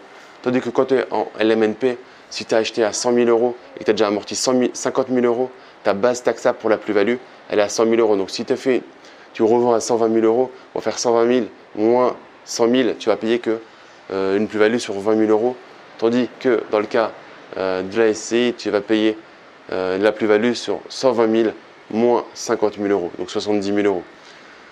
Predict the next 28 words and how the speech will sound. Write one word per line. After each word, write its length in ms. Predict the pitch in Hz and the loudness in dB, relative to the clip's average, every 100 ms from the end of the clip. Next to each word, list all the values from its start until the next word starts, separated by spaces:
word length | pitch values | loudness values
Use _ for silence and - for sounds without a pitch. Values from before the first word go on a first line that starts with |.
| - - - - - - - | -20 -20 -20 -20 -20 -20 -2
Ouais, 140 | 123 120 | 2 2
je 80 | |
t'ai 100 | - | 2
fait 160 | 147 180 | 2 2
très 200 | - 165 | 2 0
rapidement 400 | 160 151 151 156 - | 2 2 2 2 0
les, 240 | 123 135 | 2 2
euh, 100 | 127 | 2
différences. 500 | 110 123 135 113 107 - | 0 -2 0 0 -2 -2
En 140 | 143 | 0
gros, 360 | 135 135 151 151 - - - - - - - - - 381 - 403 - - - - | 2 2 2 0 -6 -20 -20 -20 -20 -20 -20 -20 -20 -20 -18 -18 -20 -20 -20 -20
parce 100 | - | -16
que 80 | - | -12
c'est 120 | 113 | -6
très 180 | 117 147 | 0 2
technique 320 | 139 131 135 | 2 2 2
derrière, 300 | 123 113 113 | 2 4 4
hein, 100 | 101 98 | 2 -2
quand 160 | 110 | -2
on 40 | 113 | -2
me 60 | |
parle 180 | 107 117 | 0 2
de 80 | 107 | 4
S 140 | 104 | 2
C 100 | 104 | 2
I, 40 | 123 | 2
on 20 | |
dit, 120 | 113 | 2